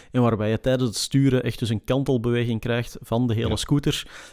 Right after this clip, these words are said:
Speaker 1: Eh, die kan je uiteraard vastzetten om te parkeren, maar daar kom je, ja, bij een systeem van, eh, assen, eh, die moeten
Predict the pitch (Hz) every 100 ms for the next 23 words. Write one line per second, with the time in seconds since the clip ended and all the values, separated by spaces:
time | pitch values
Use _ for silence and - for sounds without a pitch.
0 | - 117 110 110 104 110 107 101 - -
1 | - 113 - - - 110 113 123 120 139
2 | 143 139 139 117 123 131 117 - 127 117
3 | 107 110 107 110 - - 113 120 117 120
4 | 113 - - - - 110 107 104 - 131
5 | - 139 120 - - _ 120 117 113 110
6 | 110 107 113 113 120 120 120